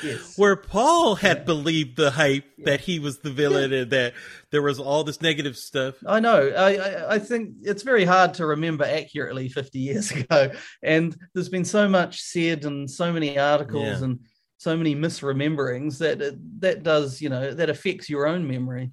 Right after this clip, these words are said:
Speaker 2: What did that mean t-, to, to, uh, you guys that, that, that positive reaction from McCartney?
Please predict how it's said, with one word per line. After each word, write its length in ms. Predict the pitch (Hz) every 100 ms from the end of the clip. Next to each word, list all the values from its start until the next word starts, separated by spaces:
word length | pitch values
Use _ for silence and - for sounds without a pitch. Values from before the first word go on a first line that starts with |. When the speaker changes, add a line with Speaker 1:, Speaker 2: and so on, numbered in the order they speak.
| _
Speaker 2:
What 100 | 139
did 140 | 190
that 180 | 190 165
mean 200 | 151 151
t-, 120 | - -
to, 320 | - 147 135
to, 280 | 104 143 135
uh, 80 | 120
you 360 | 117 104 117 160
guys 400 | 165 110 98 -
that, 380 | 113 104 101 - _ _ _ _ _ _ 113
that, 260 | 110 107
that 180 | 120 110
positive 480 | - 123 123 107 104
reaction 380 | 110 110 - 104
from 240 | 110 98
McCartney? 680 | - 113 117 101 90 85